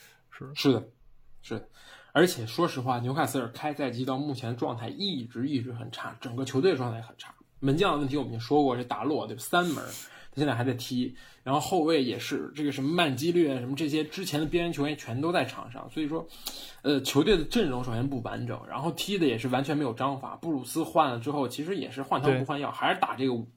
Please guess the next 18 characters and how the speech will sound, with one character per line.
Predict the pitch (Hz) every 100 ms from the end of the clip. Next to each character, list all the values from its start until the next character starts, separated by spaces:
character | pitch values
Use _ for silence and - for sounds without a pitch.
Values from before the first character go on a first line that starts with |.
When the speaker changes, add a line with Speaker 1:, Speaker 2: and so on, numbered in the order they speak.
| 127
Speaker 2:
这 | -
个， | 135
这 | 131
个 | 123 113
五 | 113
三 | 113 131
二 | 147 117
这， | 120 - 131
这， |
这， | 117 143 127 -
这 | 139
种， | 120 117
这 | 156
种 | 120
阵 | 117 123 110
型， | - -
对 |
吧？ | -